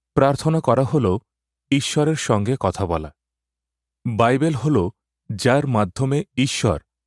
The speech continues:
আমাদের সঙ্গে কথা বলে থাকেন। প্রার্থনা করা সম্পর্কে বাইবেল আমাদের কি শিক্ষা দেয়, সেগুলি শিখুন। এক সময়ে তিনি, যীশু, কোন স্থানে প্রার্থনা করিতেছিলেন।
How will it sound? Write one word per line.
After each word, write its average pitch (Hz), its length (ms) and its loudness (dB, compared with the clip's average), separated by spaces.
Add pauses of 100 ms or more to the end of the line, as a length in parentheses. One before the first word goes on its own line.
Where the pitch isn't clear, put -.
(140)
আমাদের 127 360 2
সঙ্গে 113 420 -2
কথা 101 280 -2
বলে 87 200 -2
থাকেন। 76 420 -10 (1000)
প্রার্থনা 147 460 2
করা 131 220 2
সম্পর্কে 131 640 0
বাইবেল 107 340 2
আমাদের 120 300 -2
কি 131 180 -4
শিক্ষা 123 420 -2
দেয়, 95 260 0 (340)
সেগুলি 139 340 0
শিখুন। 90 500 -4 (1120)
এক 139 220 0
সময়ে 151 340 0
তিনি, 101 320 0 (520)
যীশু, 110 520 0 (440)
কোন 165 220 2
স্থানে 127 380 -2
প্রার্থনা 127 500 0
করিতেছিলেন। 90 680 -4